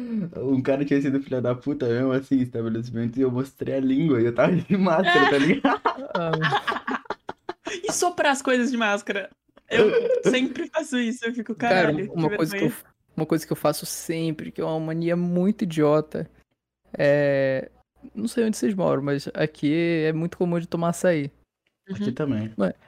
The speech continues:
Speaker 3: eu pego o açaí, eu boto a colher, eu assopro a colher no açaí frio.
Speaker 2: <laughs>
Speaker 3: Juro pra vocês.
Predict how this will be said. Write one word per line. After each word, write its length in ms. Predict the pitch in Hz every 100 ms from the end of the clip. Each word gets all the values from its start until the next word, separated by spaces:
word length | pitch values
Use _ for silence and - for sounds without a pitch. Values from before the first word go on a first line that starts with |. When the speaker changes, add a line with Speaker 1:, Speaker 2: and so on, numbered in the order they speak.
| _
Speaker 3:
eu 80 | 151
pego 420 | 143 139 143 165
o 20 |
açaí, 600 | 185 - 214 165 135 151 - _ -
eu 60 |
boto 420 | 139 139 156 170
a 40 | 190
colher, 500 | - 185 151 143 147 _ _ -
eu 80 | 151
assopro 400 | 160 160 151 -
a 20 |
colher 320 | - 185 143 - _ _ -
no 120 | 143
açaí 320 | 131 - 190
frio. 280 | 196 - 226 143 -
Speaker 2:
<laughs> 240 | 262 277 _ - _ _ _ _ -
Speaker 3:
Juro 300 | 156 156 170
pra 140 | 202
vocês. 420 | 202 - 185 165